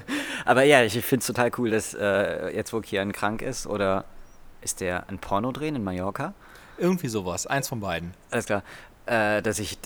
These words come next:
Speaker 1: da mal ein bisschen einspringen kann, vor allem das Bier dabei ist. Nachdem euer letzter Podcast ja einfach eine Werbung für Amazon war, finde ich jetzt, dass wir für Altbier werben sollten.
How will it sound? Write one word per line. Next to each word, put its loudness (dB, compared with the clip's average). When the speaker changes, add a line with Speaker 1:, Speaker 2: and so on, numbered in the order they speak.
Speaker 1:
da -2
mal 2
ein 0
bisschen -6
einspringen -4
kann, -4
vor -6
allem -4
das -4
Bier -2
dabei -8
ist. -14
Nachdem -2
euer -2
letzter -2
Podcast -4
ja -2
einfach -6
eine -4
Werbung -2
für -6
Amazon -2
war, -4
finde -4
ich -8
jetzt, -6
dass -2
wir -2
für -6
Altbier -4
werben -4
sollten. -10